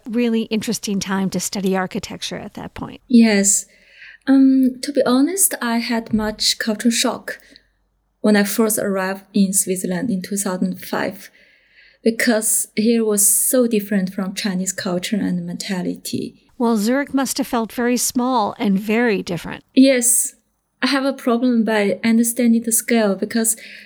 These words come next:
Speaker 2: if I look at a map at that time, from A to B, in China, I should calculate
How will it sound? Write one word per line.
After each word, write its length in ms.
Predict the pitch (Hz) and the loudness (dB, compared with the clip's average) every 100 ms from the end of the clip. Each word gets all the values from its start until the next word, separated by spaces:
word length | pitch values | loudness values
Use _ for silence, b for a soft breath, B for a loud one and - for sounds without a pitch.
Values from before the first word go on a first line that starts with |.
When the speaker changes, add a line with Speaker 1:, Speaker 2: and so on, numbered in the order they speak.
| B B _ | B B _
Speaker 2:
if 120 | 247 | 0
I 140 | 226 220 | 2 2
look 280 | 214 247 | 0 -2
at 280 | 269 226 - - | -2 -4 -4 2
a 60 | |
map 340 | 196 185 220 - | 2 2 -2 -4
at 80 | 208 | -2
that 180 | 202 196 | 0 0
time, 340 | 220 220 262 - b b b _ | 2 4 4 2 b b b _
from 200 | 220 208 | 2 4
A 140 | 233 247 | 2 0
to 80 | 262 | -2
B, 500 | 226 226 226 277 349 b b _ _ _ - | -2 0 2 2 0 b b _ _ _ 2
in 140 | 220 | 2
China, 360 | - 247 247 220 | 4 2 4 2
I 100 | 220 | 0
should 260 | - 226 | 0 -2
calculate 560 | - 226 233 208 196 | -2 -4 2 2 2